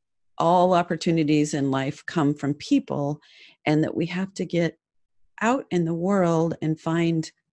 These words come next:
people who will talk about us, that we need to create a buzz about ourselves, that it's not a passive form of marketing. And so that led into conversations about networking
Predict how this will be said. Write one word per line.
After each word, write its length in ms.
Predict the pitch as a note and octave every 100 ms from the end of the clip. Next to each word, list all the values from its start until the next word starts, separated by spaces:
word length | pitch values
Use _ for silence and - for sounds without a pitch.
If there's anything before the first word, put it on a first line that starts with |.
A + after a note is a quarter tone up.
| _
people 400 | - A#3 A3 E3+ E3+
who 120 | G#3+ F3+
will 320 | F3 A#3+ A#3
talk 380 | - G3 F#3+ -
about 340 | D#3 C3+ C3+
us, 340 | - - - - _ - - _ -
that 160 | E3+
we 260 | C3+ F3+ G3
need 180 | F#3+ E3+
to 100 | F3
create 320 | - E3 D#3
a 60 | C#3+
buzz 500 | - B2+ A2+ - - -
about 340 | C#3+ D3 C3+
ourselves, 640 | C3+ B2+ - A#2 - -
that 120 | - D3+
it's 240 | D3 -
not 220 | D#3+ D#3+
a 80 | D#3 -
passive 720 | - D#3 C#3+ - C#3+ C3+ - _ _ - _ _ _ _ _
form 320 | _ F3 D3+ C#3+
of 200 | C#3+ D3+
marketing. 640 | C#3 B2+ C3 A#2+ - D3+ _ - _ _ _ _
And 360 | D#3 C#3+ D3 D3
so 180 | - D3
that 360 | D#3+ E3+ D#3 - _ _ -
led 240 | E3+ D#3
into 320 | D3+ D3+ - D#3
conversations 840 | - D3+ D#3 - C#3+ C#3+ C#3 C#3+
about 440 | C3+ D3 C#3 C#3 - -
networking 800 | E3+ F#3+ - C3+ - C3+ C3+